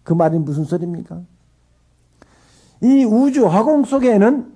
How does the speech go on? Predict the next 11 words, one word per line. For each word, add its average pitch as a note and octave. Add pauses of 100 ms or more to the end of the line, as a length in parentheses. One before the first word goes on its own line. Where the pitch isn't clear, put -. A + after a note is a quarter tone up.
(120)
그렇게 A3+
발견해내고 F#3+
발명해낼 F#3
일들이 G#3+
수도 G#4
없이 D#4
많다 -
이 G3
말이에요. - (1600)
앞으로도 D3+
그렇습니다. -